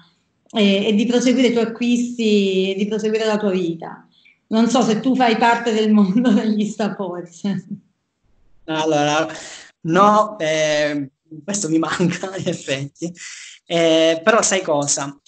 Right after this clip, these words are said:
Speaker 2: Ehm, la poesia, eh, dico una cosa un po', mm, antipatica, ma la poesia è, è faticosa. Eh, entrare nel mondo della poesia, eh,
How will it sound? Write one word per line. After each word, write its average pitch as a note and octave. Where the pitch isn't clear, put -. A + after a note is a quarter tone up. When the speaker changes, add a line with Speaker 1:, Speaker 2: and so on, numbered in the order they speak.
Speaker 2:
Ehm, D3+
la F#3+
poesia, G3
eh, D3
dico F#3
una D3+
cosa C#3+
un C#3+
po', D3
mm, D3
antipatica, D3+
ma E3+
la F#3
poesia G3
è, D3+
è G3
faticosa. C#3
Eh, D3+
entrare F3
nel D#3
mondo E3
della D#3+
poesia, D#3+
eh, D3